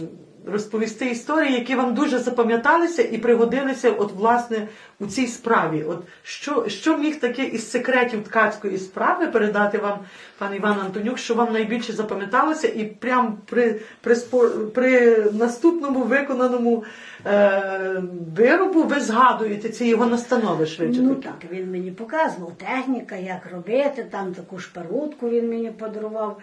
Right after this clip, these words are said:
Speaker 2: бо то обов'язково має бути, щоб полотно не сідало, його, щоб воно на одному місці. Але він завжди казав, що він тішиться, що,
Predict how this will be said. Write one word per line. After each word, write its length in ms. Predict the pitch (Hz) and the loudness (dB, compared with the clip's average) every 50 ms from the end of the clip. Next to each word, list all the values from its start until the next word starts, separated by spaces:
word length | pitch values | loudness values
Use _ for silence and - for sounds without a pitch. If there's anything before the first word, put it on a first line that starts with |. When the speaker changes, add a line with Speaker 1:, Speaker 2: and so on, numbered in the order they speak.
| - - - - - | -20 -20 -20 -20 -20
Speaker 2:
бо 160 | - 185 202 190 | -12 -10 -10 -10
то 160 | 196 - 214 208 196 185 180 | -8 -8 -8 -6 -8 -8 -12
обов'язково 540 | 196 190 185 202 185 185 - - 214 202 190 | -12 -10 -10 -10 -12 -12 -10 -8 -8 -6 -6
має 300 | 190 185 190 190 190 185 | -6 -6 -6 -8 -8 -10
бути, 340 | 185 185 196 190 196 190 | -10 -12 -12 -12 -12 -12
щоб 240 | 180 - - 190 185 | -12 -12 -12 -14 -14
полотно 640 | 180 - 185 175 - 196 196 190 185 180 202 196 196 | -14 -16 -18 -18 -12 -12 -10 -10 -10 -8 -6 -6 -4
не 120 | 190 190 | -4 -6
сідало, 520 | 185 - - 196 196 240 262 262 226 202 185 | -8 -8 -10 -4 -2 -2 0 0 -2 -4 -6
його, 140 | 175 175 175 175 - | -6 -8 -10 -12 -14
щоб 200 | - 185 175 175 | -14 -14 -14 -12
воно 260 | 180 185 190 185 185 185 - | -10 -8 -8 -8 -8 -10 -12
на 140 | 202 202 185 | -12 -12 -10
одному 340 | 180 180 175 185 180 175 180 | -10 -10 -10 -8 -8 -8 -8
місці. 500 | 185 185 185 185 180 - _ 175 170 170 - - - - - - - - - | -8 -8 -8 -10 -12 -14 _ -18 -18 -18 -18 -20 -18 -16 -16 -16 -18 -18 -12
Але 300 | - 233 214 202 202 208 | -10 -8 -6 -6 -6 -4
він 180 | 208 247 269 247 | -2 -2 -2 -2
завжди 440 | 208 233 240 220 208 185 208 190 | -2 -4 -4 -4 -4 -6 -8 -8
казав, 400 | 180 - 185 170 170 185 180 175 | -8 -10 -12 -12 -10 -10 -10 -10
що 140 | - - 180 | -12 -12 -14
він 300 | 190 185 202 214 220 214 - - - - - - _ _ _ | -10 -8 -8 -6 -6 -8 -10 -12 -18 -20 -20 -20 _ _ _
тішиться, 580 | - 226 247 226 - - 196 180 - 196 180 | -6 -6 -4 -4 -4 -8 -10 -12 -12 -12 -12
що, 420 | 139 - - - 196 190 170 165 | -12 -12 -10 -10 -10 -10 -10 -12